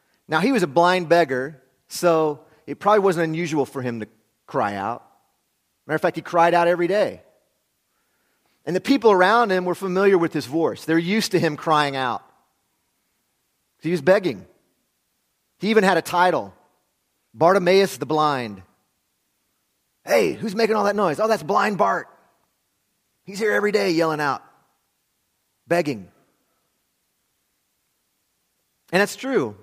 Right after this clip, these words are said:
Blind Bart probably, I'll call him Blind Bart, uh,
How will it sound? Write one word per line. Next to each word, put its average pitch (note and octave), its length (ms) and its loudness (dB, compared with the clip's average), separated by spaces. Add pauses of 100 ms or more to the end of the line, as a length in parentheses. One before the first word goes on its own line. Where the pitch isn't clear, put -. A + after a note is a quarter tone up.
Blind G#3+ 240 2
Bart G3+ 260 0 (400)
probably, D3 460 -2
I'll A2+ 60 -14
call A#2 160 -8
him G#2 80 -10
Blind G#2 240 -8
Bart, F#2+ 220 -10 (760)
uh, D3 260 4